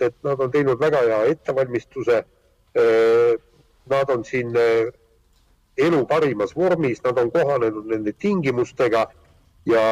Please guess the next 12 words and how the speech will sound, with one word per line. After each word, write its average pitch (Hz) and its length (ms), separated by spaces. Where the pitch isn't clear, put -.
ja, 117 300
ja 120 100
kolmas 160 400
asi, 131 240
mis, - 400
äh, 117 360
mida 127 200
ju 117 160
ütles - 320
ka 127 200
vist - 440
meie 120 380